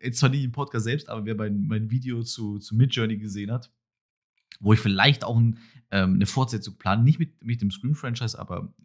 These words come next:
so mit Midjourney. Hm. Entschuldigung. Haben noch mal kurz getrunken. Ähm, der wird auch wissen, dass ich, äh, schon sehr oft das Wort eighties Dark Fantasy benutzt habe. Und ohne Scheiß, diese Kostüme, diese Gummikostüme von diesen Goblins, die heißen auch anders, ist auch wurscht.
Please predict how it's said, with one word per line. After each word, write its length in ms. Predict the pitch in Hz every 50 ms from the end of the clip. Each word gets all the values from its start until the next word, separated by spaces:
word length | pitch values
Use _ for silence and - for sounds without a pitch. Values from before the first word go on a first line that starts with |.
| _ _ _ _ _
so 180 | 98 - 101
mit 180 | 98 95 98 -
Midjourney. 400 | 117 117 - 113 107 113 123 120 - _ _ _ _ _ _ _
Hm. 240 | 120 127 120 120 - _ _ _ _ _ _ _ _ _ _ _ _ _ _ _ _ _ _ _ _ _ _ _ _ _ _ _ _ _ _ _ _ _ _
Entschuldigung. 420 | _ - 95 92 98 98 - _ _ _ _ _ _ _ _ _ _ _ _ _ _ _ _ _ - - -
Haben 100 | - 95
noch 60 | 95
mal 100 | 90 90
kurz 160 | - - -
getrunken. 440 | - - - 95 95 87 101 104 - - - - - - - - _ _ _
Ähm, 240 | 110 107 101 101 -
der 160 | 110 107 101
wird 220 | 147 226 220 - -
auch 160 | 101 - 113
wissen, 260 | 151 190 190 139 113
dass 180 | - 120 117 127
ich, 240 | 143 127 113 - - - - - - _ _
äh, 140 | 131 117 98 - - - _
schon 180 | 117 - 131 117
sehr 180 | 120 127 131
oft 120 | 143 147 147
das 120 | 139 127
Wort 220 | 120 131 127 - -
eighties 240 | 127 123 - 123
Dark 220 | - 113 113 113 -
Fantasy 320 | 127 120 107 104 98 98
benutzt 320 | 95 104 92 98 - - -
habe. 100 | 90 98
Und 240 | - 143 120 - _ _ _
ohne 200 | 156 190 196 196
Scheiß, 300 | 185 180 151 127 120 - _ _ _ _ _ _
diese 400 | - 135 120 127 127 117 113 -
Kostüme, 760 | - - - - 113 - - - - 226 160 90 - - - _
diese 260 | - 113 104 117 110
Gummikostüme 880 | 101 95 - - 123 - 170 208 277 254 - - 175 160 - 202 185 165
von 140 | 123 - 131
diesen 220 | 123 123 123 120 113
Goblins, 400 | 120 113 101 98 101 123 - -
die 100 | - 98
heißen 260 | 113 147 143 - 98
auch 60 | 92
anders, 240 | 82 90 92 92 -
ist 120 | - 120 101
auch 120 | 90 -
wurscht. 180 | 101 92 - -